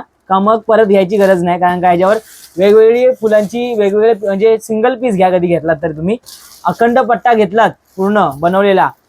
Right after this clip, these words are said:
तर तो, ते गमाने चिपकवून फुलं त्याला तुम्हाला रेडी करून देतात,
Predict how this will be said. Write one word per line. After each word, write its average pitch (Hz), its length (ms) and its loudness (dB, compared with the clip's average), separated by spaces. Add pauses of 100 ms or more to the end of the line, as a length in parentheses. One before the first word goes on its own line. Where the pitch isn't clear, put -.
(220)
तर 190 40 -2
तो, 247 640 2
ते 233 280 2
गमाने 220 380 0
चिपकवून 240 460 -4
फुलं 220 260 0
त्याला 226 300 2
तुम्हाला 220 720 0
रेडी 208 220 2
करून 220 200 2
देतात, 139 240 -4